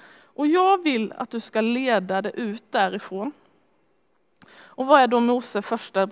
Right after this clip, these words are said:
respons? Jo, "Hur ska jag kunna göra det?" Och då ska vi läsa, eh, ifrån andra Mosebok, kapitel fyra,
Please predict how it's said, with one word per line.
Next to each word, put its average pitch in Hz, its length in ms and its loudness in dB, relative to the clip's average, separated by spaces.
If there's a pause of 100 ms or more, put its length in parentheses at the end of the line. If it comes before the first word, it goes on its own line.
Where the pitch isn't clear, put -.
respons? 196 640 -2
Jo, 269 300 0 (520)
"Hur 254 360 2
ska - 340 -4
jag 196 320 2
kunna 180 320 -6
göra 185 460 -4
det?" - 180 -8 (1200)
Och - 100 -16
då 277 100 0
ska - 160 -4
vi 285 100 0
läsa, 285 560 4 (1300)
eh, 165 280 0
ifrån 226 320 -2 (500)
andra 247 380 4
Mosebok, 254 720 -4 (600)
kapitel 233 500 -4
fyra, 233 680 -2